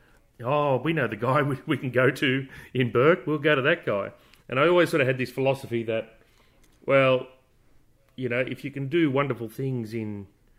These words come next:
New York, or if you can do wonderful things in Paris, or if you can do wonderful things in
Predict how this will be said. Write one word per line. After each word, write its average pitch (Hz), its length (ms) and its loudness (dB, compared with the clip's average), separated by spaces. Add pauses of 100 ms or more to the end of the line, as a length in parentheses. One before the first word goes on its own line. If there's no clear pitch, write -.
(380)
New 120 120 0
York, 127 460 0
or 104 160 -8
if - 140 -14
you 107 40 -20
can 117 80 -12
do 170 140 0
wonderful 135 320 -2
things 113 300 -8
in 98 100 -10
Paris, 127 540 -6
or 113 60 -14
if 95 60 -18
you 101 100 -18
can 135 120 -8
do 165 140 4
wonderful 120 260 -4
things 110 260 -8
in 104 180 -12